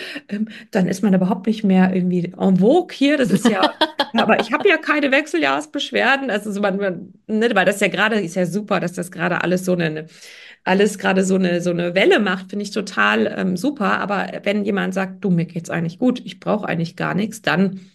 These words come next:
Speaker 1: möchte ich auch keinem jetzt eine Hormonersatztherapie aufzwingen. Aber da ist es eben auch wichtig, dass wir mit dem Alter halt schauen, dass wir, wenn, früh genug anfangen und dann nicht bitte erst mit sechzig anfangen oder mit sechzig drüber nachdenken, sondern eher schon in den vierzigern mit Perimenopause,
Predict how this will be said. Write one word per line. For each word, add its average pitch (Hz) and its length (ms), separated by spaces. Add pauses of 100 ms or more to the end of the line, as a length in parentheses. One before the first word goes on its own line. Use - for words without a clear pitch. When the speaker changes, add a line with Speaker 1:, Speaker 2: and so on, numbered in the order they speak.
(640)
Speaker 1:
möchte 190 360
ich - 120
auch 180 120
keinem 202 480
jetzt 190 220
eine 180 100
Hormonersatztherapie 175 880
aufzwingen. 185 480
Aber 170 140
da 165 160
ist 220 60
es 226 140
eben 185 160
auch - 160
wichtig, 196 360
dass 170 220
wir 175 120
mit 180 160
dem 170 140
Alter 190 340
halt 175 140
schauen, 180 200
dass 165 140
wir, 165 120
wenn, 185 200
früh 226 200
genug 196 260
anfangen 185 420 (420)
und 180 160
dann 190 120
nicht 190 200
bitte 190 200
erst 180 240
mit 180 100
sechzig - 440
anfangen 196 500
oder 165 160
mit 165 120
sechzig 185 320
drüber 170 220
nachdenken, 175 680
sondern 185 440
eher 185 260
schon 185 240
in 170 120
den 165 120
vierzigern 170 600
mit 170 140
Perimenopause, 170 920